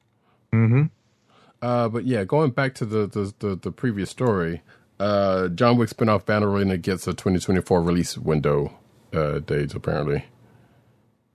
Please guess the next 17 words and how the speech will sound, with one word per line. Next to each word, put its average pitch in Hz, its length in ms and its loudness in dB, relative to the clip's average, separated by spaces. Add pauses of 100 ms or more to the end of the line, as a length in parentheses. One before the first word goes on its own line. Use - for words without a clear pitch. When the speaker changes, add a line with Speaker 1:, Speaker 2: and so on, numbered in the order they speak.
(480)
Speaker 2:
Uh, 82 1500 0
says 110 320 0
here 101 260 2
that 98 1300 0
Joe 104 160 0
Drake 107 380 0
revealed 98 240 0
that 92 80 -4
the 82 80 -6
studio's 117 320 -2
target 107 320 -4
release 104 400 -4
window 104 500 0
for 107 180 -4
the 101 140 -2
upcoming 104 500 0
spinoff 123 760 2